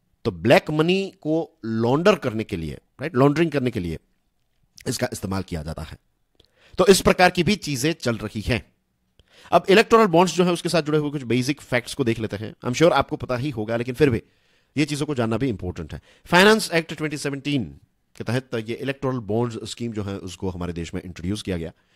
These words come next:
और, अ, दूसरी जो एक्ट्स हैं उनमें भी अमेंडमेंट्स क्रिएट किए गए, जैसे कि आरबीआई एक्ट में कुछ चेंजेस किए गए, कंपनीज एक्ट में, इनकम टैक्स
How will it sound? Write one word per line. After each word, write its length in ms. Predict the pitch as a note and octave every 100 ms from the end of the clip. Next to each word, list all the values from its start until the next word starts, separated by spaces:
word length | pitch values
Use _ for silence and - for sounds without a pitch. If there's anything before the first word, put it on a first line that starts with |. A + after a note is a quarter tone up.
| _ _ -
और, 340 | F#2+ G2+ G2+ G#2
अ, 380 | G2+ G2 - _ _ _ A2+
दूसरी 320 | C3+ E3+ E3
जो 400 | D#3 D#3 D3+ -
एक्ट्स 280 | A2+ A#2+ -
हैं 80 | G#2+
उनमें 440 | - G#2 - G#2+
भी 100 | G2+
अमेंडमेंट्स 600 | A#2 G2 B2+ C#3 G2 E2+
क्रिएट 260 | - F#2+ F#2+
किए 180 | - E2+
गए, 160 | F2
जैसे 200 | G2+ E2+
कि 240 | F2 F#2+ - - -
आरबीआई 440 | G2 A2+ A2+ A#2 A2
एक्ट 260 | G#2 G2+
में 100 | A2
कुछ 100 | G#2+
चेंजेस 320 | - G2+ F#2+ -
किए 180 | F#2+
गए, 200 | F#2+ G2
कंपनीज 460 | F#2+ G#2 A2+ G#2+ F#2
एक्ट 220 | F#2+ F2+ G2
में, 120 | G2
इनकम 320 | A#2 C3 C#3+
टैक्स 240 | A2+ -